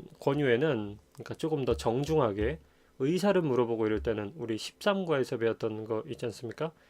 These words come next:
이키마센까? 어. "가지 않겠습니까?" 이키마센.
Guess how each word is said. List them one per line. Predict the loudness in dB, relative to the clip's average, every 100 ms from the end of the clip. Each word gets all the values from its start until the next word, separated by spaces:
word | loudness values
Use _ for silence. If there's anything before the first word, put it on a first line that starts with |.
| _ _ -8
이키마센까? | -6 0 4 4 4 0 2 4 4 2 _ _ -10
어. | -10 -10 -18 _ _ _ _ _ _ _ 2
"가지 | 6 8
않겠습니까?" | 6 4 2 0 0 2 2 0 _ _ _ _ -20 -8
이키마센. | -6 -6 -6 -4 0 0 0 0 0 0 -6